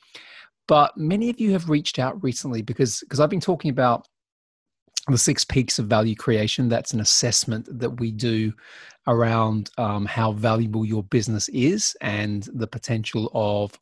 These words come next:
where it can be and the things that you need to focus on. And because I've been talking about that a lot, um, because it's something that I think people need to understand when they're in that sort of process of scale up,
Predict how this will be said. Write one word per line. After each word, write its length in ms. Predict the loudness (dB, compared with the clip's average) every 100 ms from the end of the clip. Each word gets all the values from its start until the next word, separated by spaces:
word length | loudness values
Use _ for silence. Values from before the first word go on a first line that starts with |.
| -6
where 140 | -4
it 120 | -4
can 360 | -4 0 0 2
be 300 | 0 0 -2
and 200 | -6 -8
the 40 |
things 240 | -6 -6 -6
that 100 | -6
you 40 |
need 140 | -8 -10
to 80 |
focus 500 | -10 -4 -4 -2 -4
on. 240 | -4 -6 -10 _ -20 -20 -20 -20 -20 -20 _
And 640 | 0 2 4 4 2 0 -6 -6
because 200 | -4 0
I've 80 | 2
been 120 | 2
talking 280 | 0 0 2
about 240 | 2 2
that 240 | 0 0 -2
a 100 | -4
lot, 500 | 2 6 6 4 0 _ -8
um, 480 | -4 -2 -2 -2
because 200 | -2 0
it's 140 | 0 2
something 320 | 0 0 -2
that 120 | 0
I 100 | 0
think 300 | 0 -2 -4
people 240 | -4 -2 0
need 180 | 0 0
to 80 |
understand 720 | -2 0 -2 0 0 0 -2
when 160 | -2 0
they're 100 | -2
in 120 | -2
that 140 | -4 -6
sort 140 | -4
of 140 | -6 -4
process 560 | -2 0 0 -2 -4
of 80 | -2
scale 420 | 0 2 2 2
up, 220 | -2 -8